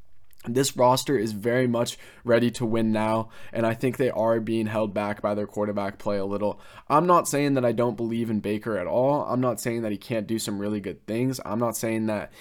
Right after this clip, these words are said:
he doesn't have some explosive plays to his game, because he absolutely does, and I think he can be a franchise quarterback in the right scenario. But right now, I don't know if you can make that argument. So again,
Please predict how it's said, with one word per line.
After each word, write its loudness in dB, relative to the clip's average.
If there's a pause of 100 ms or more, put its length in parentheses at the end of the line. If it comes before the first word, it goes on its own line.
he -2
doesn't 2
have 0
some -2
explosive -4
plays 0
to 0
his -2
game, 0
because -4
he -4
absolutely -4
does, 0
and -6
I -6
think -6
he -6
can -2
be -2 (240)
a -2
franchise -2
quarterback -2
in -8
the -2
right -2
scenario. -2 (400)
But 8
right 10
now, 2
I 2
don't 0
know 2
if -4
you -4
can -4
make -4
that -2
argument. -4
So 0
again, -2